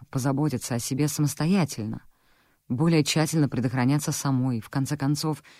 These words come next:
я была уже не маленькой. Но, наверное, просто наивно полагала, что со мной такое не случится.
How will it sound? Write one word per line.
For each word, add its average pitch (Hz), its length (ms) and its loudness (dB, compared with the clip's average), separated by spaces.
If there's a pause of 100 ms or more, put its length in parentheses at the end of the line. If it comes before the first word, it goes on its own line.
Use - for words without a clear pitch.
(260)
я 120 200 2
была 135 260 2
уже 151 200 0
не 175 120 4
маленькой. 165 600 2 (480)
Но, 151 100 6
наверное, 151 520 6
просто 156 340 -2
наивно 151 500 4
полагала, 151 540 0
что - 160 -6
со 139 160 0
мной 165 200 4
такое 143 280 0
не 143 140 2
случится. - 640 -8